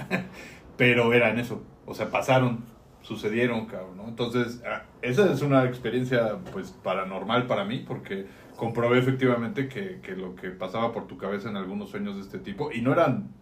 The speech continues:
sueños buenos, o sea, eran cosas feas, güey, ¿no? O sea, cosas tristes más bien, más que una pesadilla como tal, violenta o algo así,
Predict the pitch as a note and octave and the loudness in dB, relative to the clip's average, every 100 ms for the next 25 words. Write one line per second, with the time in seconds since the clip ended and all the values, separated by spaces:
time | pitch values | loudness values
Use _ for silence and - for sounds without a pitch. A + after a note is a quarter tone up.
0 | - - G#2+ A2 G#2 F#2 F#2 F#2+ G#2+ G#2+ | -20 -16 -12 -10 -8 -10 -10 -8 -8 -8
1 | - - - - F#2 F#2+ A#2+ B2 - - | -12 -20 -20 -10 -4 0 2 0 -2 -6
2 | G#2+ G#2+ - G2+ G2+ E2+ - - - - | -6 -6 -6 -4 -4 -8 -16 -20 -20 -18
3 | - - - - A#2+ D3+ C3+ - - - | -18 -20 -20 -10 8 8 8 2 -4 2
4 | D3+ - B2 C3 B2+ F#2+ F#2 F#2+ G2 F#2+ | 2 2 4 2 2 -4 -4 -4 -6 -8
5 | - G#2 G2+ - G#2+ G2 G2 G2 G2 F#2+ | -8 -4 -4 -2 0 0 0 -2 -4 -8
6 | F2+ F#2+ G2+ F#2+ F2 - E2 - F#2+ C3 | -8 -6 -8 -8 -10 -12 -16 -4 -2 -2
7 | - - - - F#2 F2 F2 F#2 G2+ G2+ | -4 -14 -20 -18 -10 -6 -4 -4 -2 0
8 | G2+ G2 B2 C3+ | 0 -2 -2 -4